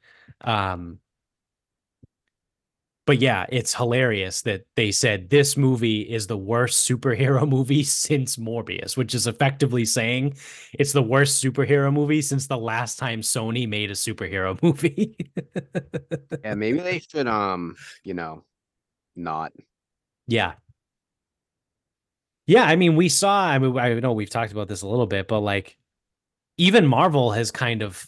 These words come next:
Speaker 1: has, has fallen off, right? Like, they didn't, they didn't have that, that staying power, right? It's like Marvel was the shit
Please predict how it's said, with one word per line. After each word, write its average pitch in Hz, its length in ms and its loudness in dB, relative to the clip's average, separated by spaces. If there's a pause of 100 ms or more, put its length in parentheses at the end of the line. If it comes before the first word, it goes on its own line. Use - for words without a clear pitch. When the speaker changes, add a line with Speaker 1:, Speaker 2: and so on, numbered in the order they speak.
Speaker 1:
has, 104 240 -6
has 101 220 -6
fallen 95 340 -4
off, 87 260 -10
right? 113 180 -2
Like, 117 300 -2 (240)
they 127 380 0
didn't, 139 200 0
they 120 120 0
didn't 143 200 2
have 113 220 -4
that, 104 260 -4 (180)
that 101 220 -2
staying 113 380 0
power, 87 400 -8
right? 98 240 -6
It's 107 240 -6
like 98 280 -4 (540)
Marvel 135 520 4
was 113 320 -4 (440)
the 120 140 0
shit - 480 0